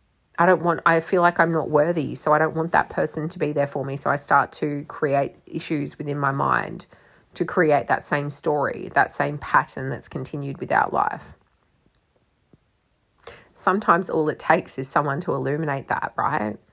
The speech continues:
And I have within readings, I have said, "Listen, you need to be more open. You need to get in your feminine more. You need to let him lead." You can't berate a man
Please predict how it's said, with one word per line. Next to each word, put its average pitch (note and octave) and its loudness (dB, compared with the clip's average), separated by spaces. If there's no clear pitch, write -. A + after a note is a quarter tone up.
And A3+ 2
I A#3 4
have F3 4
within D3+ -2
readings, C#3 -2
I C#3 4
have C#3 2
said, C#3+ -2
"Listen, C#3 -4
you D3+ -6
need F#3+ 2
to - -4
be C3+ -4
more B2+ -2
open. C3 -4
You D#3+ -6
need E3 -2
to F3+ -10
get C#3+ 2
in D3 -6
your C#3 -4
feminine D3+ -2
more. - -8
You D#3+ -6
need D#3 -4
to D#3+ -4
let C#3+ 0
him D3 -4
lead." C3 -4
You F3 0
can't G3 2
berate E3 6
a D3 0
man D3 0